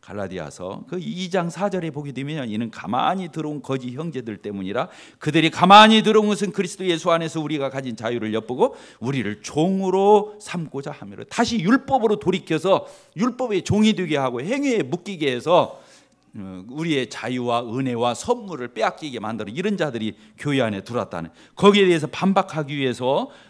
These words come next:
어, 어떤 말씀을 써요? 이 장 십육 절이 있습니다. 우리 같이 한번 읽어보겠습니다. 이 장 십육 절 시작. "사람이 의롭게 되는 것은 율법의 행위로 말미암음이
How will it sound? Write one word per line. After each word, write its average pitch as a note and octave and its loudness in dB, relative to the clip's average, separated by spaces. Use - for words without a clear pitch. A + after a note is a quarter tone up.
어, G#2 -6
어떤 G3+ 0
말씀을 D3 0
써요? G#2 -8
이 D#3 -8
장 E3 -4
십육 B3+ -2
절이 B2+ -6
있습니다. F#2+ -12
우리 D3+ -2
같이 - -6
한번 B2+ 0
읽어보겠습니다. G2+ -8
이 E3+ -8
장 D3+ -2
십육 C#3+ -8
절 C#3+ -2
시작. F#3 -2
"사람이 G3+ 10
의롭게 A#3 4
되는 F3+ 2
것은 B2+ -2
율법의 A3+ 4
행위로 B3+ 2
말미암음이 F#3 4